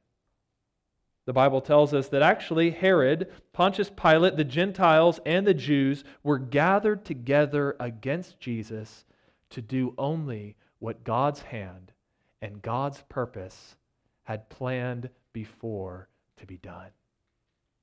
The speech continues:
Every detail was unfolding according to God's sovereign plan. And in fact, it was out of the darkness of the grave that God brought life and immortality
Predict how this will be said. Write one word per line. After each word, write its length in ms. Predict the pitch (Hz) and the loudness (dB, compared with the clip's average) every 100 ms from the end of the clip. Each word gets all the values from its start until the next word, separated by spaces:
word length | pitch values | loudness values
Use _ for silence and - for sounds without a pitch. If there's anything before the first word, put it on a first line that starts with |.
| _ _ _ _ _ _ _ _ - | _ _ _ _ _ _ _ _ -12
Every 680 | 123 127 117 123 117 110 _ _ _ 110 | -8 -8 -8 -10 -8 -10 _ _ _ -6
detail 440 | 123 120 - 120 | -6 -6 -6 -6
was 420 | 104 120 127 120 - | -4 -2 -2 -2 -10
unfolding 600 | 113 - 123 123 120 120 | -16 -6 -2 -2 -4 -10
according 760 | - - - 135 131 131 127 120 - | -14 -14 -14 -6 -4 -4 -6 -14 -12
to 340 | 135 123 120 110 | -8 -4 -6 -8
God's 520 | - 123 123 123 117 - - | -10 -6 -4 -4 -6 -20 -20
sovereign 640 | _ - 110 110 120 110 - _ _ | _ -14 -8 -8 -8 -12 -14 _ _
plan. 400 | 143 135 131 131 | 0 2 2 0
And 140 | 135 | -4
in 120 | 131 | -4
fact, 400 | 123 147 143 139 | 0 2 2 0
it 120 | 156 139 | -4 -2
was 220 | 143 - - | -4 -4 2
out 360 | 156 170 170 156 | 6 6 6 2
of 140 | 131 | 0
the 100 | 139 | -4
darkness 680 | 113 147 151 180 175 170 - | -4 4 6 6 0 -4 -2
of 180 | 143 131 | -4 -4
the 80 | |
grave 640 | 120 131 131 151 151 147 147 - - | -8 -8 0 2 4 2 -2 -12 -6
that 260 | 127 - - | -4 -4 -6
God 420 | 135 156 160 120 | -4 -2 -2 -2
brought 360 | 135 131 127 120 | 2 4 2 -2
life 640 | 131 139 160 160 - _ - - 127 | 0 2 2 0 -6 _ -20 -10 -6
and 140 | 127 | -4
immortality 1040 | 131 127 123 - 151 160 160 165 151 151 | -2 -4 -4 0 4 4 2 2 2 2